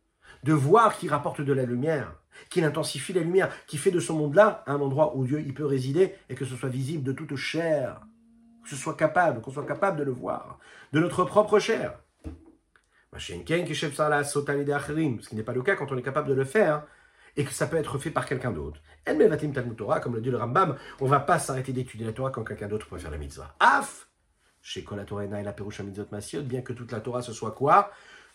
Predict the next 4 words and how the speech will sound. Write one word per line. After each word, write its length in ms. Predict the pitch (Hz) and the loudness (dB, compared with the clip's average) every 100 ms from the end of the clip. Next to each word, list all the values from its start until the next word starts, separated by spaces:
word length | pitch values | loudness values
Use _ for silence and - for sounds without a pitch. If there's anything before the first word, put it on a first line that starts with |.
| - | 4
Que 380 | 190 220 269 277 - _ _ _ _ _ _ - | 10 12 10 2 -10 _ _ _ _ _ _ -2
l'explication 1200 | 139 180 - - - 170 135 196 170 - 339 320 | 6 6 6 -4 -4 -8 2 2 2 0 4 6
en 120 | 175 | 4
réalité 760 | 143 139 123 120 117 160 139 | 4 2 2 0 0 2 2